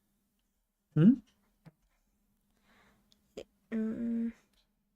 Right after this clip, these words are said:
Speaker 1: Yani kötümser olmanın sana bir avantajı var mı herhangi bir durumda?
Speaker 2: Kötümser olmamın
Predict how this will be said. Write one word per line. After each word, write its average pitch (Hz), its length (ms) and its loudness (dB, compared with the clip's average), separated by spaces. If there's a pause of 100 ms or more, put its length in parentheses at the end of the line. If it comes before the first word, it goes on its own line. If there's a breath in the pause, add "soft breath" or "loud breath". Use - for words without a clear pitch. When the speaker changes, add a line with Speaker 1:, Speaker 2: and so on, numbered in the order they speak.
(640)
Speaker 1:
Yani 208 240 10
kötümser 220 520 10
olmanın 214 340 12
sana 208 320 10
bir 208 100 12
avantajı 190 500 10
var 233 140 10
mı 185 120 8
herhangi 131 340 6
bir 123 100 0
durumda? 123 380 2 (680)
Speaker 2:
Kötümser 254 600 -2
olmamın 240 760 -2